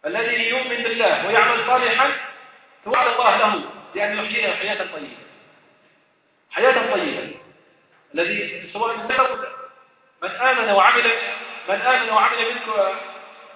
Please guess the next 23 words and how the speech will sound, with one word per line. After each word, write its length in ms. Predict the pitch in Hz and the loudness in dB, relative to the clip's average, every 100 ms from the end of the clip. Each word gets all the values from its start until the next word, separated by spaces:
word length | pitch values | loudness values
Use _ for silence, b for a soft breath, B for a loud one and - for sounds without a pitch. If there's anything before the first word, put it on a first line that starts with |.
| - | 0
عمل 360 | 220 226 208 | 2 2 2
صالحا 400 | 247 247 208 202 | 4 2 2 0
من 200 | 180 175 - | -2 -6 -2
ذكر 320 | 233 233 226 | 0 0 -2
أو 140 | 247 | -2
أنثى 380 | 247 247 277 285 - - - - | -4 2 2 2 -6 -16 -18 0
فلنحيينه 760 | 208 220 - - 247 277 277 247 | 4 4 2 0 2 2 0 -4
حياة 180 | - | -4
طيبة. 180 | - - - - _ _ _ _ _ _ _ _ _ _ _ _ _ _ _ _ _ _ - | -6 -8 -16 -20 _ _ _ _ _ _ _ _ _ _ _ _ _ _ _ _ _ _ -6
فهذا 240 | 170 226 | 0 2
وعد 220 | 226 - - | 6 4 4
من 200 | 202 202 | -2 -4
الله. 500 | 170 160 131 110 - - - _ _ _ _ _ _ _ | 0 2 0 -2 -16 -20 -20 _ _ _ _ _ _ _
فيا 320 | 180 240 262 | 0 2 2
أخي 240 | 247 214 202 | 0 0 0
ويا 320 | 233 - - | 0 0 -2
أختي 160 | 233 220 | -4 0
عليكم 420 | 214 240 240 247 - - - - _ _ _ _ _ | 0 0 -2 -6 -8 -20 -20 -20 _ _ _ _ _
بشغل 420 | 175 180 - 226 220 | -6 2 2 2 2
وقت 140 | 233 | 0
بما 260 | 214 208 208 | 0 -4 -2
هو 120 | 208 | -2
نافع. 360 | 185 165 - | -2 -4 -4